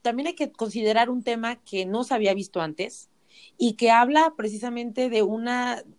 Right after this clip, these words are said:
eh, pues de alguna manera una reforma, ¿no? El tema de la reelección por primera, bueno, ya, ya, ya se empieza a dar, ¿no? De una manera masiva en esta ocasión. Y yo creo que,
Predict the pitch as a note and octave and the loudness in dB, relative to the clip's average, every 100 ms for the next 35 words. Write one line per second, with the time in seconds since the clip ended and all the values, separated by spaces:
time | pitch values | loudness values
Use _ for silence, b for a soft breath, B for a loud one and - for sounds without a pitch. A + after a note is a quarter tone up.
0 | _ F3 E3 E3 D#3+ E3+ E3+ F3+ A3 A#3 | _ -6 -4 -4 -6 -6 -4 -2 -4 -4
1 | G#3 G#3+ A3 G#3 A3+ F#3+ E3 G#3+ A#3 G#3 | -2 0 0 0 -2 -2 -2 0 0 0
2 | E3 F#3+ G#3 A3 A#3 F#3+ E3+ E3+ E3 D3+ | -4 -2 -2 0 0 2 2 2 0 -2
3 | D#3 - F#3+ G3 B3+ _ _ G3+ F3+ F#3 | -4 -4 -2 -2 -4 _ _ -2 -2 -2
4 | F#3+ A#3+ A3+ G3 b b b - G#3 G#3 | -2 -2 -2 -6 b b b 2 2 4
5 | A3 A3 A3+ C4 B3 A#3+ B3 G#3 A#3 A3 | 0 0 -2 -2 -2 0 2 4 4 2
6 | F#3 G#3+ G3+ A3+ G#3+ G#3 G#3+ F#3 - G#3+ | -4 -2 -2 -2 -4 -2 -2 -4 -6 -6
7 | F#3+ G#3+ G3+ G3+ A3 G#3 F3+ F3 G3 - | -4 -4 -4 -6 -6 -8 -8 -10 -10 -14
8 | b b b b - F#3+ G#3+ B3+ C#4 C#4 | b b b b -8 2 2 2 -2 0
9 | C#4 | 0